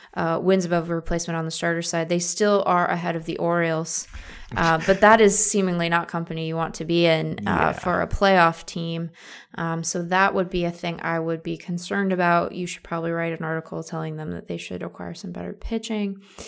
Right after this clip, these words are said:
Speaker 1: Although some of this is a little bit of, uh, as you said, a couple of quite bad performances, but they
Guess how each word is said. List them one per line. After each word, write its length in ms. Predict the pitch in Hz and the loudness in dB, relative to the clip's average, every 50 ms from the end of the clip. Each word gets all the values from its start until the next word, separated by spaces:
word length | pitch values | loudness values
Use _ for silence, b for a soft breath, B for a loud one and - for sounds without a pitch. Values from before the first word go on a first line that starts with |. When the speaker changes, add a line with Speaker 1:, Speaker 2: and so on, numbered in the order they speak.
| B B B B B 220 202 B _ - | B B B B B -18 -20 B _ 2
Speaker 1:
Although 180 | 233 240 269 | 4 4 4
some 240 | 262 - - 311 311 | 2 4 2 2 2
of 160 | 285 254 220 | 4 2 4
this 300 | 196 196 190 190 190 185 | 8 8 8 8 8 2
is 600 | - - 190 185 180 175 175 175 170 170 165 - - - | 0 0 2 4 4 4 4 2 2 0 -2 -4 -4 -2
a 80 | - 180 | -2 -2
little 360 | 175 180 180 170 175 170 165 | 0 0 0 2 2 0 0
bit 420 | 160 - 170 165 165 - - - | -2 0 0 2 2 0 0 -4
of, 340 | 170 170 160 160 156 160 170 | -4 -2 -2 -2 -4 -4 -4
uh, 360 | 160 156 156 156 156 156 156 151 - _ | -4 -4 -2 -4 -4 -4 -6 -10 -8 _
as 180 | - 160 165 160 | -4 -4 -4 -4
you 60 | 160 | -6
said, 280 | 160 - 165 160 156 160 | -8 -8 -8 -8 -8 -8
a 120 | 151 160 | -8 -8
couple 260 | - - 160 - 160 156 | -8 -10 -10 -8 -6 -4
of 220 | 156 165 - - - - - - - - - _ | -4 -6 -8 -14 -20 -20 -20 -20 -20 -20 -20 _
quite 400 | - - 175 170 - 170 - _ | -8 -6 -4 -4 -4 -6 -8 _
bad 260 | - 180 175 175 175 | -4 -2 -2 -2 -4
performances, 680 | - 175 160 - 175 170 170 170 165 160 - 165 160 156 | -6 -8 -8 -4 -4 -2 -2 -2 -4 -4 -4 -4 -4 -4
but 260 | - - 165 160 - - | -4 -6 -6 -6 -4 -4
they 360 | 170 165 165 160 160 165 | -2 0 0 0 0 -2